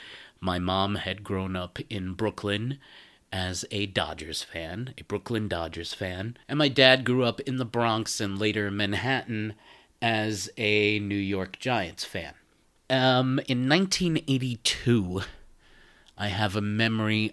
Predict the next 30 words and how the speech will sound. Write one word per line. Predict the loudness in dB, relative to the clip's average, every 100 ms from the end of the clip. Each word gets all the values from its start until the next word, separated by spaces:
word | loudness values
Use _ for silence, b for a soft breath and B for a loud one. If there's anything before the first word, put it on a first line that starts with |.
| -4
of | -2 0 0 -4 -6
Tommy | -4 0 2 2 2 0
Agee | 0 0 -2 -4 -6 b b b b b b b
coming | -2 0 0
to | -4
visit | -6 -2 0 2 2 0 _
my | -4 0 2 2 0 -4
elementary | -4 -2 -2 -2 -2 -2
school, | 0 -2 -2 -8 -12 -20 b b b -4
and | 0
they | 2
showed | 2 2 0 0
the | -4
catches | 2 2 2 -2 -2
from | 0 0 0
the |
sixty-nine | 0 -2 -4 -2 0 0 0 -4
World | -6 -4 -4
Series. | -2 -2 -2 -4 -8 B
He | -2 0
handed | 2 0 0 2
out, | 0 -2 -8 -6
uh, | -6 -4
nineteen | -4 -2 -2 -2 2
eighty-two | 2 0 -4 -2 0 2 0
Mets | 0 -2 0 -2
photo | -2 -2 0 -2 -4
albums, | -8 -12 -12 -14 -10 -8
which, | -8 -4
uh, | -2 -2